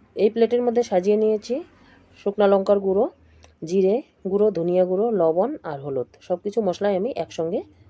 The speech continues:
দিয়ে দিলাম। দিয়ে দেওয়ার পরে আরেকটু আমি নেড়ে চেড়ে নেব, যাতে মশলাটা পুড়ে না যায়।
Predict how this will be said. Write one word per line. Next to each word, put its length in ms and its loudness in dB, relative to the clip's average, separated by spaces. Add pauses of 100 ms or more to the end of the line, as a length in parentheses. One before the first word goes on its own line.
(180)
দিয়ে 180 -4
দিলাম। 220 -6 (460)
দিয়ে 240 4
দেওয়ার 240 4
পরে 140 0 (380)
আরেকটু 280 -2 (100)
আমি 120 2 (180)
নেড়ে 220 -2
চেড়ে 200 -2
নেব, 120 -4 (120)
যাতে 140 0 (100)
মশলাটা 340 0 (580)
পুড়ে 180 6 (100)
না 140 -2
যায়। 160 -2